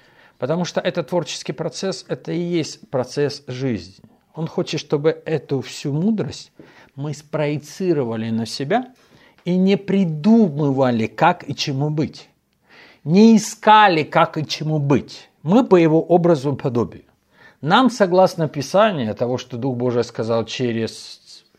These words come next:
апостола Павла, он сказал, «Подражать Богу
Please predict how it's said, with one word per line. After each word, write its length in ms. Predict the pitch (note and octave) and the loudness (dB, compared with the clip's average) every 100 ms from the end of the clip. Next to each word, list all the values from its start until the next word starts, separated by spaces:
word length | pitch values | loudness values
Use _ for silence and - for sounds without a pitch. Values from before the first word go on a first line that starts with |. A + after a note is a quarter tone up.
| _ _ _ _ _ _ | _ _ _ _ _ _
апостола 500 | - - C3+ - A#2+ | -12 -8 -8 -4 -4
Павла, 540 | A#2+ E3 F#3+ C3 G2 - _ - | 0 4 4 2 -6 -12 _ -12
он 100 | D#3+ | -10
сказал, 400 | - C3 C#3+ C3 | -6 -2 -2 -2
«Подражать 920 | - D3 C#3 D#3 C#3+ D#3 C#3 - - - | 0 0 0 -2 0 0 0 -2 -10 -12
Богу 1120 | G#2 A2 F#3 G3+ F#3+ E3 E3+ A3+ C4 C#4 | -10 4 8 10 8 2 6 8 10 8